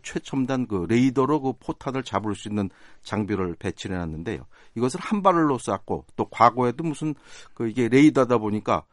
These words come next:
그 허상이 잡히는 경우가 있었다고 합니다. 그래서 진짜로 북한이 그 포탄을 쐈는지 이것을 그 확인하느라 좀 시간이 걸렸고요. 또 다른 하나는 그,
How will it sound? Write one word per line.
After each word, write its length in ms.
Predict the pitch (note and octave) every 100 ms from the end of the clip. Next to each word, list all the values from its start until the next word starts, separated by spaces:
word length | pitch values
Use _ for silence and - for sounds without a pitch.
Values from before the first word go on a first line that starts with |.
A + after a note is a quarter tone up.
| - -
그 100 | E3
허상이 540 | - F#3+ - G3+ G3
잡히는 400 | D#3+ C#3+ - C#3+
경우가 260 | B2 A2+ G#2+
있었다고 400 | F#2 F#2 F#2 E2+
합니다. 300 | D#2 F2 G2
그래서 300 | E2+ A2+ G2 - - -
진짜로 580 | - A#2 G#2 B2 A2+ E3
북한이 580 | - - B2 C3 C3 -
그 100 | F#2+
포탄을 420 | - - A#2 A#2+
쐈는지 640 | B2+ A2 G#2 G2+ G#2+ D2+ - -
이것을 360 | G#2 G#2 G2 A2
그 80 | G#2
확인하느라 640 | - - E3+ D3+ C3 A2+ G2
좀 240 | F#2+ E2
시간이 300 | - - G2+
걸렸고요. 480 | F2 D2+ D2 - D#2 - - - -
또 120 | - D3
다른 200 | D3+ D3
하나는 420 | C#3+ D3 F#3 -
그, 360 | - B2+ A#2